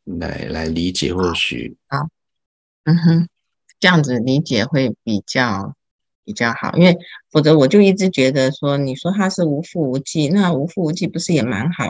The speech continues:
Speaker 2: 的吗？这样子。
Speaker 1: 对，无覆无记，
Speaker 2: 就不执着。
Speaker 1: 他是这个虚妄的，<laughs>
Speaker 2: 嗯哼。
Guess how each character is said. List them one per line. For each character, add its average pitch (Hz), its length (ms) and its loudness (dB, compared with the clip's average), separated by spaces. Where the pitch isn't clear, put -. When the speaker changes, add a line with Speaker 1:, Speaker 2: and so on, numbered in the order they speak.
Speaker 2:
的 90 120 -10
吗？ 101 280 -6
这 - 80 -8
样 - 180 -4
子。 - 140 -14
Speaker 1:
对， 202 160 -2
无 110 40 4
覆 117 200 6
无 104 40 -2
记， - 80 -2
Speaker 2:
就 - 20 4
不 107 60 4
执 117 280 4
着。 143 300 0
Speaker 1:
他 107 140 2
是 101 360 0
这 92 460 0
个 73 760 -6
虚 - 420 0
妄 98 540 4
的， - 160 -14
<laughs> - 960 -2
Speaker 2:
嗯 147 200 2
哼。 147 220 2